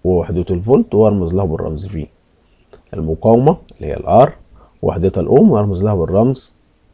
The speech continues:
العلامة بتاعت الأوم ديت. بعد كده عندي التيار وحدته الأمبير ويرمز له بالرمز A. بكل بساطة بعد كده بيقول لي: "أما الشكل يعبر عن إيه بقى؟" ده يعبر عن إيه؟ بسيطة جدًا،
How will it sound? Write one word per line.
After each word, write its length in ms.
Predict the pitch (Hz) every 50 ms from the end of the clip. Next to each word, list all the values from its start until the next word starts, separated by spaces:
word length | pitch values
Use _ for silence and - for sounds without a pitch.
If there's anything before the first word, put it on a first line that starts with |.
| _ _ _ _ -
العلامة 360 | 85 80 85 85 90 92 87
بتاعت 260 | 80 - 87 82 -
الأوم 300 | 85 71 78 87 87 82
ديت. 300 | 76 - - - - - - - - - - - - - - - - - - -
بعد 200 | 143 156 151 143
كده 220 | 117 120 110 107
عندي 200 | 101 101 101 95
التيار 440 | 92 - - 90 90 98 107 120 123
وحدته 340 | 113 82 85 85 90 - -
الأمبير 640 | 82 - - 78 73 - 113 123 131 135 - - - _ _ _ _ _ _ _ _ _ _ _ _ _ _ _ _ -
ويرمز 480 | - 90 101 104 98 101 87 78 80 95
له 200 | 98 98 95 80
بالرمز 640 | 71 80 - 82 92 98 104 104 98 - - - _ _ _ _ _ _ - - - - 127
A. 160 | 117 87 - - - - _ _ _ _ _ - - - - - - - _ _ - - _ _ _ _ _ _ -
بكل 280 | 120 - 180 220 247
بساطة 340 | 170 143 - 143 143 - 135
بعد 220 | 113 113 98 -
كده 200 | 101 123 120 127
بيقول 240 | 123 104 92 98 110
لي: 200 | 104 101 101 104 104 - _ _ _ _ _ _ -
"أما 200 | 120 139 131 120
الشكل 340 | 98 - - 123 107 - 113
يعبر 340 | 80 76 90 92 90 87 76
عن 60 | 73
إيه 80 | 73 69
بقى؟" 120 | - - - _ -
ده 140 | 120 156
يعبر 340 | 170 165 156 156 135 123 120
عن 160 | 110 104 95
إيه؟ 160 | 90 90 98 - - _ _ _ _ _ _ _ _ _ _ _ _ _ _ _ _ _ - -
بسيطة 360 | 135 131 - 190 180 - 156
جدًا، 340 | 147 156 143 127 117 107